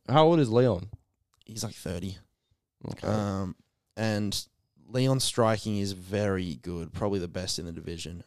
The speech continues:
Speaker 2: Um, Usman is hittable. We've seen that. He's been rocked against Burns, rocked by Colby. If they can rock him, Leon can definitely hurt him. Um, and I think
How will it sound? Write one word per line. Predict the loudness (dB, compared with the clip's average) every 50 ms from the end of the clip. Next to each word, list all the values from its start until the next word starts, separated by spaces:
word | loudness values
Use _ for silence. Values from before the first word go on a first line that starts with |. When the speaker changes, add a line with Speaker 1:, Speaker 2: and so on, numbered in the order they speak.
| _ _ -12
Speaker 2:
Um, | -8 -8 -6 -6 -8 -10 -12 -14 -16 -20 _ _ _ _ -4
Usman | -2 -2 -2 -2 -2 -4 -2
is | -2 -2 0 0
hittable. | 0 0 -2 -2 -2 -2 -2 -4
We've | -4 -6 -6
seen | -6 -4 -4 -6 -6 -8
that. | -8 -10 -10
He's | -10 -8
been | -6 -6 -4 -2
rocked | 0 0 0 0 -2 -4
against | -4 -4 -4 -4 -6 -6 -6 -4
Burns, | -4 -4 -2 -4 -6 -6 -8 -6
rocked | -4 -2 -2 -2 -4 -6
by | -8 -8 -8
Colby. | -8 -6 -4 -4 -4 -4 -6 -8 -10 -12 _ _ _ _ _
If | -20 -8 -2
they | 0 2 2
can | 0 0 -2 0
rock | 0 0 0 -2 -4
him, | -8 -8 -10 -8 -6
Leon | -4 -2 -2 -2 -2 -4 -6
can | -6 -8 -8
definitely | -6 -6 -6 -6 -6 -6 -6 -6
hurt | -6 -8 -10 -12
him. | -16 -18 -20 _ _ _ _ _ _ _ _ _ _ _ _ -6 -4
Um, | -2 -2 0 -2 -2 -4 -6 -8 -12 _ _ _ _ _ -8
and | -6 -4 -4 -4 -6 -6
I | -6 -6
think | -6 -6 -8 -8 -8 -12